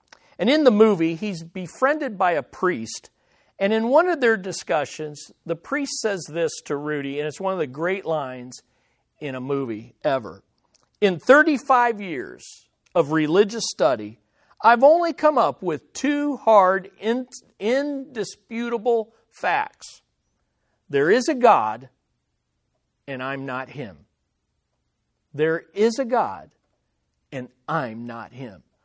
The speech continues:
Listen, that's what it means to begin to fear God. One of the greatest revelations you'll ever come to your life, come to in your life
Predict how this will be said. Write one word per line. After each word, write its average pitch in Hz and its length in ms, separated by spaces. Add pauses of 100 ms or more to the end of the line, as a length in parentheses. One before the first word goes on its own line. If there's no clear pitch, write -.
(160)
Listen, 165 380 (520)
that's 160 520
what 214 140
it 170 120
means 160 580 (360)
to 175 140
begin 131 840 (140)
to 143 140 (140)
fear 123 240
God. 113 480 (640)
One 175 220
of 175 140
the 147 80
greatest 185 580
revelations 185 840
you'll 131 180
ever 190 240
come 185 360
to 190 140
your 190 200
life, 127 360 (200)
come 202 280
to 127 240
in 135 120
your 127 140
life 143 440